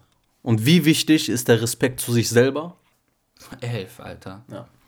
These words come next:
Speaker 1: Auf jeden Fall, Bruder. Und genau so denk ich auch. Ähm,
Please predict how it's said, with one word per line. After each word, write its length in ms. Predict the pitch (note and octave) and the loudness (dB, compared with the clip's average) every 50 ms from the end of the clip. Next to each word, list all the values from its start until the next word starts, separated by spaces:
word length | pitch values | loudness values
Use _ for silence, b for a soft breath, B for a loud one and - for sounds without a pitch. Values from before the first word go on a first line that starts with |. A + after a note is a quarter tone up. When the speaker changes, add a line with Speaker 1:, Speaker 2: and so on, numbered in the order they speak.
| b b b b b b | b b b b b b
Speaker 1:
Auf 120 | - - - | -2 2 4
jeden 140 | C3+ C3 A#2+ | 4 4 4
Fall, 240 | B2+ B2 A#2+ A#2+ | 4 4 4 4
Bruder. 240 | G#2+ G#2 G2+ G2 G2 | 2 0 -4 -6 -4
Und 100 | G2+ G2+ | -4 -4
genau 160 | G2 A2 A#2+ | 0 0 0
so 120 | A2+ A2 A#2 | 0 0 0
denk 200 | A2+ A#2 A#2 A#2 | 0 -2 -2 -2
ich 100 | - - G#2 | -2 0 4
auch. 260 | B2 B2 B2+ B2+ - - _ _ _ _ _ _ _ _ _ _ _ _ - - - - | 4 4 4 2 -4 -16 _ _ _ _ _ _ _ _ _ _ _ _ -20 -20 -12 -6
Ähm, 760 | - A2 A2 A2 G#2+ G#2 G2+ G2+ G2+ G2+ G2+ G2+ - - - | -4 -2 0 0 0 -2 -4 -4 -6 -6 -8 -8 -10 -14 -18